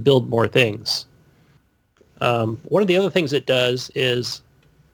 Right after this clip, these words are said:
you can, uh, you can get a research center going, and it'll send up, like, this blimp.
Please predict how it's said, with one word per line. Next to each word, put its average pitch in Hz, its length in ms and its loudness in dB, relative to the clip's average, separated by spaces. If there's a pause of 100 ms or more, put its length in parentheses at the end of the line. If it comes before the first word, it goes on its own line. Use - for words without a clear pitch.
(120)
you 139 160 2
can, 139 380 2
uh, 117 300 2 (240)
you 131 120 0
can 139 80 -2
get 143 140 4
a 127 40 4
research 147 520 2
center 156 240 2
going, 156 420 2 (460)
and 131 200 0
it'll 139 220 4
send 160 280 0
up, 147 120 0
like, 135 200 0
this 113 180 -6
blimp. 120 380 -4